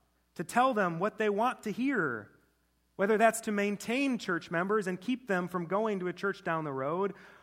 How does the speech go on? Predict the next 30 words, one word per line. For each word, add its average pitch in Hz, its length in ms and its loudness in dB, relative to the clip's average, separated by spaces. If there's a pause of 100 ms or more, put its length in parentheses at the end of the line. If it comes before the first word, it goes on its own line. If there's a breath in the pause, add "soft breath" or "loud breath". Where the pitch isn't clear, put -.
or 170 120 -4
whether 220 260 4
it's 214 160 -2
to 202 120 -4
draw 202 300 2
people 226 360 0
in 254 180 0
from 202 200 -2
outside. 196 840 2 (1000)
Because 208 300 0
we 233 80 0
want 240 220 0
to 220 40 -2
be 208 120 -2
attractive 220 640 -10
to 190 120 -6
them, 170 200 -4
we 170 140 -6
shape 226 480 -4
what 185 160 -4
we're 165 140 -4
teaching 190 480 -8
to 170 120 -10
show 220 380 -4
them 208 300 -2
that 175 100 -4
we 202 140 -4
agree 233 260 -4
with 277 220 -6
them, 120 360 -4